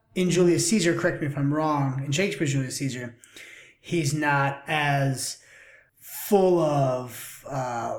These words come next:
life, and he's not as hedonistic, uh, as he is in Julius Caesar, correct?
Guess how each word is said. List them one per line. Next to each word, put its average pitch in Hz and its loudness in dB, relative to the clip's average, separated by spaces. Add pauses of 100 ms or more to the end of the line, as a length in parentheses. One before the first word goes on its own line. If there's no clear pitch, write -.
(160)
life, 156 -2 (140)
and 139 -4
he's 147 0
not 165 4
as 147 -2
hedonistic, 147 -2 (220)
uh, 139 -6 (240)
as 139 -2
he 147 -2
is 135 0
in 135 -2
Julius 120 -4
Caesar, 107 -10
correct? 160 -4